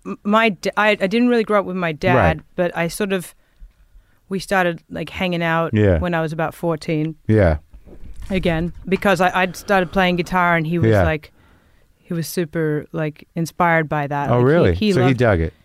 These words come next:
Speaker 1: Yeah, he loved it.
Speaker 2: Yeah.
Speaker 1: I, because I was so, <laughs> uh, driven to do this,
Speaker 2: Yeah.
Speaker 1: like,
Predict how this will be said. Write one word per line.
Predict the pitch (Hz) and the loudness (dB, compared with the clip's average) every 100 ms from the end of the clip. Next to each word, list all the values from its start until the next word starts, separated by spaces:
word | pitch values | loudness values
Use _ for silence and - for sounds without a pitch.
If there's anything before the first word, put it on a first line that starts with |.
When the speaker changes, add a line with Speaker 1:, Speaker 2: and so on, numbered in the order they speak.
| - | -2
Speaker 1:
Yeah, | 214 | -2
he | 123 170 | -2 -4
loved | 175 160 | -4 -4
it. | 151 - | -8 0
Speaker 2:
Yeah. | 107 98 82 76 _ | 2 4 2 -2 _
Speaker 1:
I, | 220 240 269 269 220 - | 2 4 4 4 0 -6
because | 185 240 226 247 247 214 - | -4 -2 2 4 4 0 -2
I | 208 208 | 2 4
was | 196 180 | 2 0
so, | - - 196 190 185 180 180 | -4 0 4 6 6 4 2
<laughs> | - | -2
uh, | 170 233 220 190 | -2 2 4 4
driven | 180 165 190 185 190 180 | 2 0 2 2 2 0
to | 170 | -2
do | 147 165 175 | 0 2 2
this, | 196 208 117 | 2 2 2
Speaker 2:
Yeah. | 107 90 78 | 4 4 2
Speaker 1:
like, | 170 170 - | 0 -2 -4